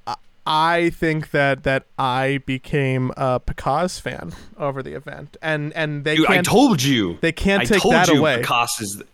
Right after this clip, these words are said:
Speaker 2: the, Picaz is the truth. I've been preaching this for, like, a year and a half.
Speaker 1: You have been.
Speaker 2: I've been preaching this to people,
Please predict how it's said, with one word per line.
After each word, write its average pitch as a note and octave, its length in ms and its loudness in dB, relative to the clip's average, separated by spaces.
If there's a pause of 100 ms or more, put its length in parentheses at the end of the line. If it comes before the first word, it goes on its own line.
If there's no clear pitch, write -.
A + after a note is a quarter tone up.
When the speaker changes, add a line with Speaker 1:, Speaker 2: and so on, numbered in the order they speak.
(160)
Speaker 2:
the, - 80 -10
Picaz F3+ 420 -2
is F3+ 180 -6
the E3+ 100 -2
truth. F3 460 -2 (420)
I've C#3 160 -2
been E3+ 160 2
preaching G#3+ 440 2
this G#2 480 -2
for, D3 140 0
like, C#3+ 200 2
a C3+ 60 2
year D3+ 280 4
and F#3 120 2
a - 20 0
half. F#3+ 460 -2 (140)
Speaker 1:
You D3 100 -8
have G3+ 260 -2
been. C3 300 -4
Speaker 2:
I've A#2+ 100 -4
been C#3 140 2
preaching F#3 420 2
this A#2+ 200 0
to A#2+ 100 -2
people, G2+ 500 -4